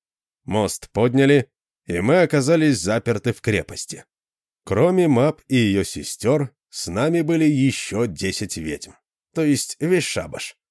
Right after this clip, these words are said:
и четыре женщины постарше, которые стряпали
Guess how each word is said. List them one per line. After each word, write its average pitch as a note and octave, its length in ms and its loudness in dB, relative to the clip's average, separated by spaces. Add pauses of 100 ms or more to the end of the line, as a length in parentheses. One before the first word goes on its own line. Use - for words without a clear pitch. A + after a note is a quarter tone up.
(280)
и E3 180 2
четыре E3 380 2
женщины C#3+ 440 0
постарше, - 640 -8 (240)
которые F#2 340 -4
стряпали A#2 680 0